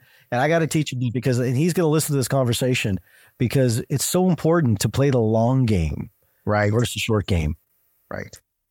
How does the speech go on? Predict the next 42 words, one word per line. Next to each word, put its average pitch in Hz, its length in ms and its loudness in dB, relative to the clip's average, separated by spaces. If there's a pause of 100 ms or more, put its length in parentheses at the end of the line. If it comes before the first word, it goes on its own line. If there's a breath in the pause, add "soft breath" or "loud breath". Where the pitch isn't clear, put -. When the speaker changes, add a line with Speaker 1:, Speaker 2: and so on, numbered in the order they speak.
(260 soft breath)
Speaker 2:
Right. - 160 -8
Speaker 1:
I 127 60 0
think 208 200 0
it's 180 100 0
so 175 140 0
important. 156 300 2
Like, 120 120 0
in 143 140 2
the 147 80 2
neuroscience 151 800 0
world, 131 260 2
when 123 80 0
we 131 120 2
talk 127 260 0
about, 123 220 0 (360 loud breath)
you 131 120 0
know, 123 100 4
the 110 80 -2
brain 135 540 0
and, 95 160 0 (260 soft breath)
and 104 180 0
governing 135 560 2
that, 104 140 2
that's 117 260 0 (140)
governing 160 460 2
dopamine 110 500 2
is 104 140 0
the 110 80 0
long 98 180 2
game. 80 240 -2 (140)
Speaker 2:
Mm-hmm. 110 160 -2 (420)
Speaker 1:
That's 143 180 0
really 139 120 2
what 120 80 2
it 110 80 -2
comes 98 140 -2
down 90 180 -4
to. 92 80 -4
It's 98 80 -2
governing 160 400 2
Speaker 2:
Okay. 127 40 0
Speaker 1:
dopamine, 95 420 0